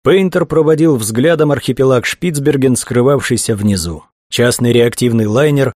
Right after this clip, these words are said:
набирал высоту, направляясь на юг через Северный Ледовитый океан. Полдня ушло на освобождение тех, кто оказался заперт в хранилище семян, после чего Кэт в Вашингтоне пришлось изрядно потрудиться, чтобы Пейнтер со своими помощниками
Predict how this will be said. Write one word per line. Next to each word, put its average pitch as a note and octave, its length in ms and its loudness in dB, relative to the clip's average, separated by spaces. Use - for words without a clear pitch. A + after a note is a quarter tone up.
набирал B2 460 0
высоту, C3+ 420 -2
направляясь C3+ 680 0
на A#2 120 0
юг C#3 320 -2
через B2 340 0
Северный C3+ 440 0
Ледовитый G#2+ 560 0
океан. E2 460 -8
Полдня D3 480 0
ушло D3+ 320 0
на D3+ 120 0
освобождение C#3 760 0
тех, D3+ 220 -2
кто C3+ 200 0
оказался C3 520 0
заперт A#2+ 420 0
в - 60 -18
хранилище B2 600 0
семян, F2 480 -4
после G#2+ 280 -6
чего B2 320 -2
Кэт B2 260 -2
в G#2 140 -8
Вашингтоне A#2+ 720 -2
пришлось C#3+ 460 -2
изрядно C3 400 0
потрудиться, C3+ 600 -2
чтобы B2+ 300 -2
Пейнтер C3 460 0
со - 160 -4
своими B2 340 0
помощниками C3 760 0